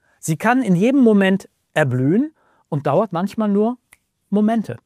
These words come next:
Das Prinzip von Wabi Sabi kann uns dazu bringen, diese Erfahrung in allen Dingen zu suchen und auf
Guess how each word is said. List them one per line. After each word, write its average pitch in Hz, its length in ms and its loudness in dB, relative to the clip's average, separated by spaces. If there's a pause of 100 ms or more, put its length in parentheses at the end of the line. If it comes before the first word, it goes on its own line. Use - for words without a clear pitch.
(100)
Das - 140 -2
Prinzip 175 440 -4
von 170 240 -4
Wabi 151 260 -2
Sabi 185 380 -2
kann 170 220 -8
uns 165 200 -8
dazu 143 360 -8
bringen, 185 320 0
diese 240 260 -4
Erfahrung 190 600 -4
in 202 120 -10
allen 285 400 -2
Dingen 131 240 -2
zu - 180 -6
suchen 113 440 -4 (280)
und 170 120 0
auf - 160 -4